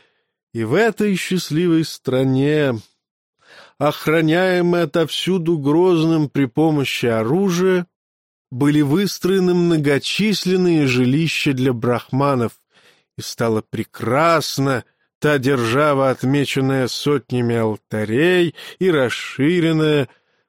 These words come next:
посредством захвата чужих владений. И покатилось по миру колесо святого закона,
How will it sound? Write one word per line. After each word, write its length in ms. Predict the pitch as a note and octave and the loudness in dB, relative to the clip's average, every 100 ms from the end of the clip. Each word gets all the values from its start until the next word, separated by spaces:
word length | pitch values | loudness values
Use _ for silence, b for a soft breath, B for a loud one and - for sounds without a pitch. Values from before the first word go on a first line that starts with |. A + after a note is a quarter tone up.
| _ | _
посредством 920 | C3+ - B2+ D3 F#3 - F3 F#3 F3 | -4 -2 0 2 0 -2 -2 0 2
захвата 840 | C3+ D#3 - C3+ D#3+ G3+ - F#3 | 2 0 0 0 2 0 0 -2
чужих 580 | - - C#3+ C3+ E3+ - | 0 0 0 2 0 -2
владений. 920 | B2 C#3+ D#3 C#3+ E3+ C3+ A2+ F#2+ - _ _ _ _ _ _ _ _ | -2 0 0 2 2 2 -2 -6 -16 _ _ _ _ _ _ _ _
И 120 | A#2 A2+ | -6 -4
покатилось 1300 | - - G2+ - - C#3 F#3+ G3 F3 E3 C3+ - - | -6 -6 -10 -10 -8 -2 0 2 4 2 0 -6 -6
по 180 | B2+ A#2+ | -4 -2
миру 840 | A2+ B2+ C#3+ C#3 B2 B2 A#2 G#2+ G2 _ _ _ _ _ _ | 0 2 2 2 2 2 0 -2 -6 _ _ _ _ _ _
колесо 720 | - B2 B2+ B2+ - B2+ D3 C#3 | -4 -2 0 0 -2 0 2 0
святого 760 | - C3 B2+ - C3+ C3+ A#2+ | -2 -2 -2 0 0 2 0
закона, 1000 | G#2 G#2+ G2+ _ C#3+ F#3 G3 F#3 F3+ F3 | -2 -4 -6 _ 0 2 2 2 0 -2